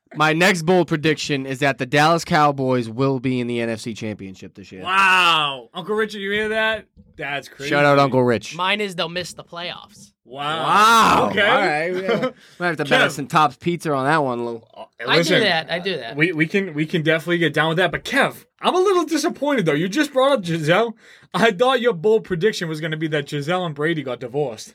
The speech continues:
Speaker 3: I don't think it's
Speaker 2: That's
Speaker 3: happening.
Speaker 2: not bold.
Speaker 1: <laughs>
Speaker 2: That's not bold. We, I've seen this coming for seven years.
Speaker 3: I mean, he makes
Speaker 2: He,
Speaker 3: out with the
Speaker 2: she's the
Speaker 3: kids.
Speaker 2: reason he's down in Tampa Bay.
Speaker 1: <laughs> Well,
Speaker 2: Tom Brady, come on, figure it out.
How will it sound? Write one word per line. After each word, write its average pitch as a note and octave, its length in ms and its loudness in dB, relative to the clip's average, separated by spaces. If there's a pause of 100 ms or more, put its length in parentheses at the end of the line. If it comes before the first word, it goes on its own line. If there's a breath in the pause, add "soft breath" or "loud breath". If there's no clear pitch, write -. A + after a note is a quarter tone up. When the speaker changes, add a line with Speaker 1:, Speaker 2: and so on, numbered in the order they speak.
(140 loud breath)
Speaker 3:
I G#3+ 100 -10
don't D4+ 100 -12
think D4+ 140 -16
it's A#3 80 4
Speaker 2:
That's D4 200 2
Speaker 3:
happening. A3 640 4
Speaker 2:
not - 180 2 (440)
bold. D#4+ 180 2
Speaker 1:
<laughs> F4+ 80 -4
Speaker 2:
That's D4 240 0
not A#3 260 2
bold. B3 380 2
We, C#4+ 120 0
I've C4 240 0
seen C4 280 -4
this G#3+ 160 0
coming A3 360 -2
for G#3+ 140 -6
seven A#3 460 -2
years. A#3+ 540 -4
Speaker 3:
I F#3+ 60 -14
mean, F#3 120 -12
he F#3+ 120 -12
makes G#3 240 -4
Speaker 2:
He, G#3+ 60 -6
Speaker 3:
out A3 120 -6
with G3 100 -6
the - 80 -4
Speaker 2:
she's C#4+ 240 2
the D4+ 80 4
Speaker 3:
kids. C#4 80 2
Speaker 2:
reason C4 340 0
he's B3+ 180 0
down C4 280 2
in C4 140 -4
Tampa C4 320 -2
Bay. B3+ 460 2
Speaker 1:
<laughs> - 100 -14 (840 soft breath)
Well, G#3 120 2
Speaker 2:
Tom A#3 120 4
Brady, G3 320 4
come G3+ 180 0
on, E3+ 160 2
figure F#3+ 380 0
it F3+ 80 2
out. B2+ 260 2